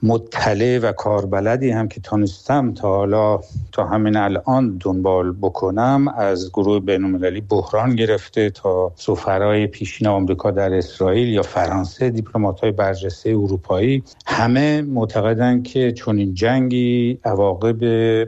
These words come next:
بسیار خطرناک و سنگین اقتصادی و غیره خواهد داشت برای اقتصاد دنیا، برای جریان نفت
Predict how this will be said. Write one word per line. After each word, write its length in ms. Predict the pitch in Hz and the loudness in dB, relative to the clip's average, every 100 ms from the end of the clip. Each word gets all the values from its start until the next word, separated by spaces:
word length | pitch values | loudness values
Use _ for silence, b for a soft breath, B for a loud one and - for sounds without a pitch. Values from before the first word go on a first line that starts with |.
| 113 | -4
بسیار 500 | 92 - 107 110 127 | -12 -4 0 2 2
خطرناک 840 | - 101 - 101 101 113 123 - | -2 -4 -2 -2 0 0 0 -2
و 100 | 107 | -6
سنگین 760 | 92 - 101 78 123 104 120 117 113 107 B B - | -4 -2 -2 -2 -4 -2 0 0 0 -2 B B -4
اقتصادی 1040 | 135 104 120 113 - 120 110 101 113 131 143 | -2 -2 -4 -4 -2 0 0 -2 -2 0 0
و 300 | 113 104 95 | 0 0 -2
غیره 540 | 78 - 104 107 120 | -6 -6 0 0 0
خواهد 380 | 151 151 143 143 | 0 -2 -2 0
داشت 380 | 156 151 - - | 0 -2 -6 -8
برای 280 | 90 107 101 | -2 0 0
اقتصاد 580 | 92 - 92 117 127 123 | -2 -8 -2 0 0 0
دنیا، 340 | 131 120 123 | 0 2 0
برای 280 | 113 95 101 | 0 -2 -2
جریان 460 | 98 90 92 104 123 | 0 0 2 2 2
نفت 480 | 117 117 113 - | 2 2 -2 -8